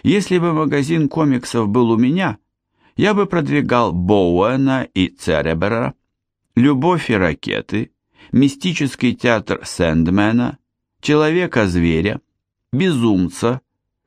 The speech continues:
Клетки, Славный мех и Пип-шоу,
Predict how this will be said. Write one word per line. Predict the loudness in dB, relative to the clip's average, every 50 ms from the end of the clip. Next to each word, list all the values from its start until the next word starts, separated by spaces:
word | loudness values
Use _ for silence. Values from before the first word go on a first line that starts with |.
| _ -2
Клетки, | 0 2 2 4 2 0 -2 -4 -12 -10 -6 -6 -6 -6 -6 _ _ _ _ _ _ _ _ _ -16
Славный | -8 -2 0 2 2 2 2 2 2 2 2 2
мех | 2 2 2 0 0 -2 -6 -10 _ -4
и | -4 -4
Пип-шоу, | -2 -2 -4 -4 -4 -6 -10 -6 -4 -4 -2 0 0 0 -2 -4